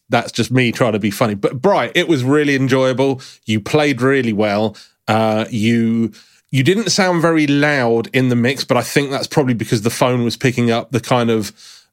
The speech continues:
more acoustic frequencies, 'cause I think phone speakers pick up that side of it a little bit better. But when you, you dropped a couple of solos, I was like,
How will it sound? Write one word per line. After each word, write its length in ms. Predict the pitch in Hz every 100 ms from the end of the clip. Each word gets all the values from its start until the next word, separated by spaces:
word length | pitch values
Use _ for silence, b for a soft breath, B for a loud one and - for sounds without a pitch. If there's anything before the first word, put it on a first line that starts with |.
| -
more 420 | 127 131 127 120
acoustic 540 | 120 147 127 - 131
frequencies, 760 | - 127 113 123 120 - 135 131
'cause 160 | -
I 40 | 117
think 220 | 135 101
phone 280 | - 127 123
speakers 440 | - 127 113 113
pick 240 | - 127 120
up 220 | 120 _ _ _
that 420 | 139 127 135 120
side 320 | - 135 123 117
of 80 |
it 100 | 117
a 60 | 120
little 220 | 120 120
bit 200 | 107 107
better. 340 | 107 113 117 113 B B B _ -
But 500 | 151 117 131 - - B B _ -
when 540 | 123 151 156 147 135
you, 200 | 127 127
you 160 | 131 117
dropped 260 | 110 147 131
a 40 |
couple 300 | 123 147 131
of 60 | 127
solos, 440 | 147 135 113 110
I 40 |
was 120 | 110 107
like, 220 | 107